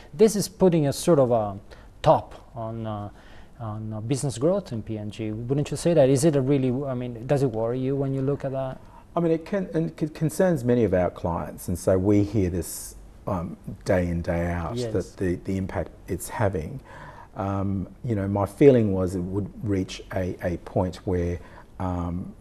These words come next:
Speaker 2: you know, it, the issue would be addressed. Um, we haven't seen it,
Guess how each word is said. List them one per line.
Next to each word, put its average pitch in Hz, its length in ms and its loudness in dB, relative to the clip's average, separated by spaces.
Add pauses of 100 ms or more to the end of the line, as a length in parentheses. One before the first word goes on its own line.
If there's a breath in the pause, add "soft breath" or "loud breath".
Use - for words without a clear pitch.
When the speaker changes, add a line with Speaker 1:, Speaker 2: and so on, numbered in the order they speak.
(400)
Speaker 2:
you 104 120 -2
know, 85 280 -2
it, - 160 -8 (300)
the 110 160 0
issue 104 220 0
would 87 160 -2
be 87 120 0
addressed. 98 500 -6 (420 loud breath)
Um, 90 520 -4
we 98 120 -4
haven't 98 260 -6
seen 95 320 -2
it, 160 160 -6